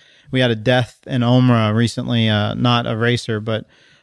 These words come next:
uh, Janice Logan was one of the, like, the, basically the mother of Omra for the past twenty or thirty years. She passed away and her service was on Sunday. So there were a lot of people that went missing because of that. Fair enough, right? So we were kinda all racing in her honor. So that meant there were only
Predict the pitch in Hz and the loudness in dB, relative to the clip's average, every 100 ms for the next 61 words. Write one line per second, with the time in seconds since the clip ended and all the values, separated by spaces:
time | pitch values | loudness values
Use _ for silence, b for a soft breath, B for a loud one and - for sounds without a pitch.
0 | b 120 104 107 117 123 113 - 120 110 | b -8 -6 -4 -2 -2 -2 0 0 0
1 | 107 104 - 131 117 107 107 104 113 104 | -2 -4 -4 0 0 2 0 -2 -4 -6
2 | 110 107 107 117 - 104 104 110 117 113 | -8 -6 -2 -2 -4 -6 -4 -2 0 0
3 | 107 101 113 113 110 101 - 101 - 107 | -2 0 2 2 2 0 -4 -6 -4 -4
4 | 95 - 120 110 104 90 110 101 104 107 | -6 -6 -4 -2 -2 -2 -4 -2 -2 -2
5 | 104 b b b b - 160 170 147 - | -4 b b b b -4 0 2 0 2
6 | 123 120 110 107 - 170 165 127 113 107 | 2 2 2 -2 0 0 0 -2 -4 -2
7 | 104 98 - 104 98 101 b b - 131 | -2 -2 -2 -2 -2 -6 b b -4 0
8 | 123 120 120 131 123 131 110 107 110 107 | 2 2 4 2 0 -2 -2 -2 -2 -2
9 | 120 120 - 104 113 - 123 113 120 104 | 0 -2 -2 -6 -8 -8 -6 -2 -2 -2
10 | 95 104 95 - - 120 107 98 107 - | -2 -4 -4 -6 -2 0 0 -2 -6 -4
11 | 101 104 B B B - 139 139 127 139 | -2 -4 B B B -2 2 2 2 2
12 | 120 120 117 127 123 123 107 120 117 123 | 2 2 2 2 0 -2 -2 0 2 2
13 | 160 117 107 b b b - 143 143 135 | 2 2 -2 b b b 0 2 2 2
14 | 127 123 123 120 113 107 107 | 2 2 2 2 2 0 -6